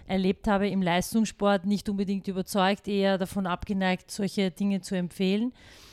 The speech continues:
weil einfach auch die Mengen noch nicht klar waren unter anderem und auch die Erkenntnisse nicht so eindeutig. Aber wie es so schön ist, die Wissenschaft ist im ewigen Fluss und die Erkenntnisse werden natürlich auch,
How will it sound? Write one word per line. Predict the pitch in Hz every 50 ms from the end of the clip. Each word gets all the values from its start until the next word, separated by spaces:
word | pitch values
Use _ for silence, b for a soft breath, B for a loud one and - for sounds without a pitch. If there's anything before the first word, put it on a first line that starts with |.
| B B B B B -
weil | 175 190 190 190 196
einfach | 190 185 175 - 196 190
auch | 185 185 -
die | - - 196
Mengen | 190 175 175 180 185 190 202 208 208 202
noch | 202 196 156
nicht | 196 202 170 -
klar | - - 180 165 165 170
waren | 175 196 196 208 214 226 220 185
unter | - - - 202 - - 196 190
anderem | 165 175 190 196 202 196 196 202 202 196
und | 196
auch | 190 185 -
die | - -
Erkenntnisse | 190 175 - 196 180 170 - 190 180 - 214
nicht | 202 202 196 - -
so | - 208 196 196
eindeutig. | 180 180 180 175 - 180 175 170 170 - 214 202 _ B B B B B B B B B
Aber | - 185 185 185 196 185
wie | 180 202
es | 196 -
so | - 208
schön | 180 - 208 190 190
ist, | 202 220 214 - - - -
die | 196 185
Wissenschaft | 196 - - 208 185 - 202 190 180 - -
ist | 208 180 - - -
im | 196 185
ewigen | 190 202 190 196 180 190
Fluss | 175 - - 202 214 240 254 - - -
und | - - - 170 208 196 -
die | 214
Erkenntnisse | 202 196 - - 202 185 180 - - 202 185 - - 196 196 196 190 190 190 175 170
werden | 180 180 180 180 185 180 180
natürlich | 185 175 - 202 196 185 185 185 - - -
auch, | 185 170 - - -